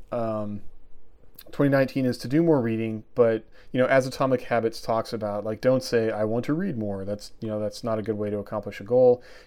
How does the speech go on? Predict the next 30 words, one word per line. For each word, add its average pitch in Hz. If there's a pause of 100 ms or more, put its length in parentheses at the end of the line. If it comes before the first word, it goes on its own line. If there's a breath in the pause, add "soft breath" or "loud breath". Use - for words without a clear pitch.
You 127
need 110
to 110
set 139
aside 127
the 110
time 127
to 117
do 117
the 113
thing 117
you 113
wanna 110
do, 110
and 110
then 104 (300 soft breath)
say, 113
"I 117
will 120
read 120
one 123
page," 107
or, 110
"I 110
will 120
read 117
half 113
a 120
story," 101
or 98